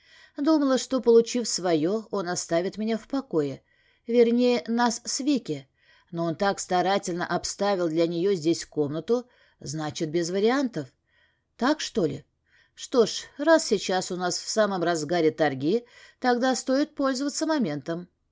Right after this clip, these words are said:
Вики. Краешек рта Рейвена еле уловимо дёргается вверх.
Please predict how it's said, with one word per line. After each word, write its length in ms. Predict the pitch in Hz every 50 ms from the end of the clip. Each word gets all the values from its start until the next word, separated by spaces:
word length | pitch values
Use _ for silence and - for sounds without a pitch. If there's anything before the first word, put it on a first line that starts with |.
| _ _ _ _ _ _
Вики. 640 | - 277 254 214 175 175 156 - - - 233 240 233 _ _ _ _ _ _ _ _ _ _ _ _ _ -
Краешек 600 | - 285 285 294 285 285 277 - - 330 320 330
рта 340 | 339 302 - - 254 254 254
Рейвена 360 | 233 220 214 214 220 233 254
еле 280 | 254 214 202 190 196 208
уловимо 460 | 226 240 240 240 202 180 180 208 226
дёргается 640 | 202 180 165 160 151 156 185 196 - - - 254 247
вверх. 340 | 196 151 139 135 127 -